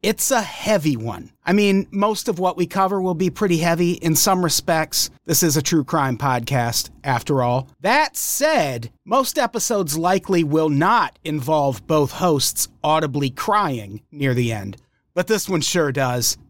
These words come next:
you lucky ducks. For subscribers,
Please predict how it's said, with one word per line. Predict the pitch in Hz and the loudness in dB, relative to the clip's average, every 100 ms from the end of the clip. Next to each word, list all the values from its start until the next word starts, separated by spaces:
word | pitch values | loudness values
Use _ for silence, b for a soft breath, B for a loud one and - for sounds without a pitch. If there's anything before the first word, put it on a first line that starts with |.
| - | -6
you | 131 | 0
lucky | 131 135 139 | 0 2 0
ducks. | 120 131 - - - - - | 0 -2 0 0 0 -4 -4
For | 247 220 | 0 2
subscribers, | - 185 - - 214 233 262 294 277 - | 0 -2 -2 2 2 4 2 -2 -2 -4